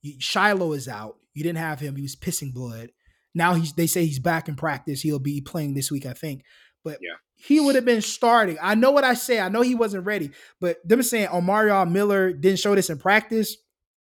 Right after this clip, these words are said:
Speaker 1: guy's a dog too. The guy's nice.
Speaker 2: Oh, for sure.
Speaker 1: So there's a lot of players. They have depth, but they're not meeting the requirements to play, to be able to play. But in this sense, they, they had to. But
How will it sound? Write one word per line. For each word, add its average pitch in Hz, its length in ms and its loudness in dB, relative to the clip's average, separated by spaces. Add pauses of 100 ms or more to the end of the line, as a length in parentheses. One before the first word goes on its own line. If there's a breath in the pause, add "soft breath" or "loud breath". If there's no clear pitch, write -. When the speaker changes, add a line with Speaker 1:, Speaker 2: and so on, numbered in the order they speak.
(560)
Speaker 1:
guy's 170 220 2
a 135 40 -6
dog 131 380 -6
too. 131 320 -8
The 143 80 -8
guy's 156 300 -2
nice. 127 200 -4
Speaker 2:
Oh, 113 40 -2
for 92 120 -8
sure. - 320 -6 (880)
Speaker 1:
So 196 180 2
there's 214 220 4
a 190 60 0
lot 185 240 2
of 180 140 -8
players. 165 680 -4 (340)
They 208 100 0
have 247 420 0
depth, 202 420 -6 (140)
but 175 160 -8
they're 202 140 -2
not 190 280 -4
meeting 190 320 -2
the 175 100 -4
requirements 156 680 -2
to 135 100 -6
play, 139 480 -2
to 131 100 -6
be 151 140 2
able 139 140 -2
to 127 80 -6
play. 131 260 -4
But 127 180 -8
in 160 120 0
this 185 240 2
sense, 151 280 -6
they, 127 260 -8
they 143 120 -6
had 135 340 -6
to. 117 180 -14 (440 loud breath)
But 151 200 -6